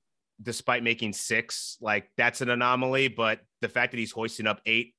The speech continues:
gives me a lot of confidence in the way that the Boston Celtics are gonna play the, the Warriors are, "Hey, if we need to stretch Al out just to get more spacing,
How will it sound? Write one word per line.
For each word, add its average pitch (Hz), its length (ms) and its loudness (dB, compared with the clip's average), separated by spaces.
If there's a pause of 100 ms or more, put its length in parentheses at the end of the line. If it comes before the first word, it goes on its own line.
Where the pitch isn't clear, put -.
gives 104 200 -2
me 104 120 -2
a 95 80 -2
lot 101 240 2
of 95 140 -4
confidence 92 640 -6
in 92 320 -6 (520)
the 98 180 -2
way 113 260 4
that 120 140 2
the 107 80 4
Boston 110 320 0
Celtics 104 340 -4
are 98 60 -8
gonna 95 200 -2 (360)
play 113 440 2
the, 101 600 -2 (280)
the 101 100 -4
Warriors 101 420 0
are, 95 400 -2 (500)
"Hey, 113 420 2
if 98 140 -6
we 123 100 0
need 135 100 2
to 127 80 -2
stretch 117 360 0
Al 117 340 2
out 113 360 -2
just 110 160 -12
to 110 80 -6
get 104 180 -2
more 110 180 -2
spacing, 135 720 -2